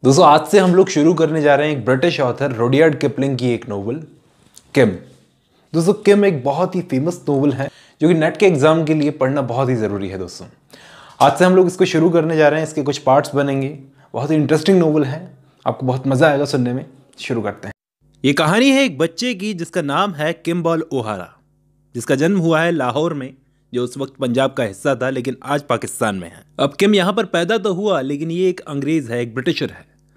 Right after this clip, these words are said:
एक अंग्रेज़ का बच्चा, लेकिन पाकिस्तानी बच्चों के साथ खेलता है, उर्दू में बोलता है। कुल मिलाकर ये खुश है पाकिस्तानी होकर। इसकी माँ एक नर्स मेड थी, फादर एक लो रैंकिंग के ऑफिसर थे इंडिया में, जो आयरिश रेजिमेंट थी उसमें।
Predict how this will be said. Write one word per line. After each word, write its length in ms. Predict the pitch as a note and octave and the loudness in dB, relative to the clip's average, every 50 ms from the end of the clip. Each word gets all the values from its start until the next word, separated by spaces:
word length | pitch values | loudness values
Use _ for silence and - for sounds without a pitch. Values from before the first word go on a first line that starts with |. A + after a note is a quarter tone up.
| _ _ _ _ - | _ _ _ _ -8
एक 120 | C#3+ C3 | -4 -2
अंग्रेज़ 300 | D3+ D#3+ D#3+ G3 G#3 G3+ | 0 2 2 2 2 0
का 100 | F#3 E3+ | 0 -4
बच्चा, 380 | C#3 B2+ - - - - - _ _ _ _ _ _ _ _ _ _ _ - | -4 -4 -8 -10 -14 -18 -18 _ _ _ _ _ _ _ _ _ _ _ -8
लेकिन 180 | C3+ C#3 E3 C3+ | -6 -6 -4 -2
पाकिस्तानी 480 | D3 D#3+ D#3 E3 E3+ - G#3 G#3+ A3+ | -2 -2 -2 -2 -4 -4 -2 -2 -2
बच्चों 300 | G3 G3 F#3+ - A3 G#3+ | -2 -2 -4 -4 -4 -4
के 80 | F#3+ G3 | -4 -4
साथ 200 | G3 G3 G3 F#3+ | -4 -4 -4 -6
खेलता 480 | - - - F3+ F#3 F3 - F#3+ F3+ | -4 -2 0 0 0 0 0 -2 -2
है, 300 | E3 F3 F3 E3+ _ _ _ _ _ _ _ _ _ _ _ - | -2 -4 -6 -8 _ _ _ _ _ _ _ _ _ _ _ -6
उर्दू 240 | D3 D#3 C#3+ F#3 | -2 0 2 2
में 160 | F#3 F3+ E3 C#3+ | 2 2 2 0
बोलता 340 | C#3+ D#3 D#3 D3 F3+ F3 | -2 -2 -2 -2 -2 -2
है। 280 | D#3 D#3+ E3+ E3 D#3+ _ _ _ _ _ - | -2 -2 -6 -10 -12 _ _ _ _ _ 0
कुल 140 | - E3+ G#3 | 2 4 4
मिलाकर 400 | G#3 G#3 G#3+ G#3 G#3 F#3+ A3 G#3+ | 6 4 4 4 2 2 0 0
ये 100 | A3 G#3 | -2 -2
खुश 280 | G#3 - A#3 A3+ - F3 | -4 -4 -6 -6 -4 -6
है 60 | E3+ | -6
पाकिस्तानी 540 | D3 D3+ C#3 C#3 C#3 - - C3 B2 A#2+ A2 | -4 -4 -6 -6 -8 -8 -8 -8 -8 -8 -10
होकर। 280 | F#2 F#2 F2+ - A#2 - _ - | -12 -14 -18 -20 -20 -20 _ -20
इसकी 180 | - - - C3+ | -16 -10 -8 -6
माँ 220 | B2+ C#3 D3+ E3+ | -2 -2 0 0
एक 160 | E3+ F3 D3 D3+ | 0 0 -2 -2
नर्स 280 | D3+ D#3 D#3+ D#3+ - | -2 -4 -4 -4 -4
मेड 240 | E3+ E3 E3+ E3 C#3+ | -2 -2 -2 -2 -2
थी, 340 | - E3+ F3 E3 - _ _ _ _ _ _ - | -2 -4 -4 -4 -8 _ _ _ _ _ _ -2
फादर 260 | D3+ D#3+ F3+ F#3+ G#3 | 0 0 2 2 2
एक 160 | G#3 G3 F#3 | 2 0 0
लो 260 | F3 F3 F#3+ G3+ A#3 A3 | -2 0 0 2 2 2
रैंकिंग 380 | G3 F#3+ F3 F3 D#3 F#3 F3+ | 2 0 -2 -2 -4 -6 -6
के 120 | D#3+ F3 F3 | -4 -4 -2
ऑफिसर 440 | D#3+ D3+ D3+ F#3 D#3+ F#3 E3+ D3 C#3+ | -2 -2 -4 -4 -2 -4 -4 -4 -6
थे 140 | D3+ C#3+ F3 - _ _ _ _ _ - | -10 -10 -10 -12 _ _ _ _ _ -8
इंडिया 320 | C3 C#3+ D#3 E3+ F3 F3 | -4 -2 0 0 0 0
में, 120 | F3 F3 E3 | 0 0 -2
जो 360 | D3+ D#3+ D#3+ D#3 D3+ - _ _ _ _ _ _ _ _ - | -2 -2 -4 -4 -8 -12 _ _ _ _ _ _ _ _ -2
आयरिश 360 | C#3 D3+ E3+ F#3+ F#3 - - | 0 2 2 2 0 0 -2
रेजिमेंट 340 | E3 D#3 D3+ E3 F3 F3 D3 | -4 -4 -2 -4 -6 -6 -6
थी 200 | - D3 D#3+ D#3+ | -8 -8 -10 -10
उसमें। 380 | - - C3 - - G#2+ E2 | -10 -16 -16 -12 -12 -14 -14